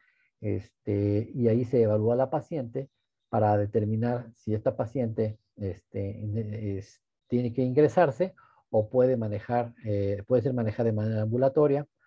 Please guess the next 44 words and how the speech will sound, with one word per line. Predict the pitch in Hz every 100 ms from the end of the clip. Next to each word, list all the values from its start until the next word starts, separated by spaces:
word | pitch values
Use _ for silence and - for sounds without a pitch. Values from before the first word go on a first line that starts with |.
| _ _ _
o | 131 135 123
necesita, | 110 110 110 127 123 123 123 -
eh, | - 104 101 101 101
haber, | 107 107 120
existir | 117 - 117 107 101 _ 123
interconsulta | 117 113 110 113 110 120 123 131
en | 117 110
el | 107
área | 113 120
de | 107
urgencias | 98 117 107 113 107
generales | 120 120 113 120 _
para | 95 101
que | 98
ahí | 92 104
los | 104 101 _ _ _ _ _
internistas | 107 104 107 110 107 104
nos | 101 101
la | -
pueden | - 107 113
evaluar. | 113 139 165 - _ _ _ _ _ _ _
Del | 104
lado | 127 135 131
derecho | 139 -
podemos | 120 117 123
ver | 131 131
la, | 127 117
el | 110 107
sitio | 123 127
en | 120
donde | 107 104
el | 104
médico | 110 120 120 135
sale | - 151 135 127 143 _ _
y | - 104
se | 101
hace | 107 104 107
el | 104
cambio | - 117 113 110
de, | 110
le-, | 113 120
de | - 123 113
la | 113 120
ropa, | 156 156 151